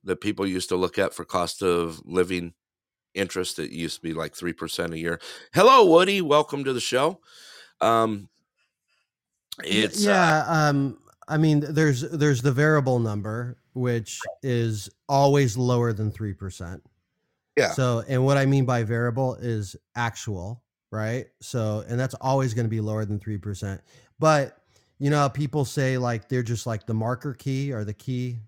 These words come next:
Speaker 2: kind of thing is, is,
Speaker 1: Right.
Speaker 2: uh, yeah, you're right. It's three percent.
Speaker 1: Yeah.
Speaker 2: So, I mean, it's what, it's what you basically should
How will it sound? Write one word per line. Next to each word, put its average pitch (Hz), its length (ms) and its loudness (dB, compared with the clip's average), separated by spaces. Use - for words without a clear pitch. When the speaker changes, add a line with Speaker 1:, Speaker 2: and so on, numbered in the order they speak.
Speaker 2:
kind 127 180 -2
of 120 100 -4
thing 131 300 -4
is, 110 480 -6
is, 95 240 2
Speaker 1:
Right. - 20 2
Speaker 2:
uh, 107 140 -2
yeah, 117 120 -4
you're 104 160 -6
right. 120 280 -2
It's 113 180 -10
three 131 200 -6
percent. 110 540 -8
Speaker 1:
Yeah. - 180 2
Speaker 2:
So, 110 180 -6
I 123 80 -2
mean, 113 340 -2
it's 135 220 -6
what, 131 240 0
it's 123 160 -4
what 143 160 -2
you 127 120 0
basically 127 600 -2
should 110 420 -4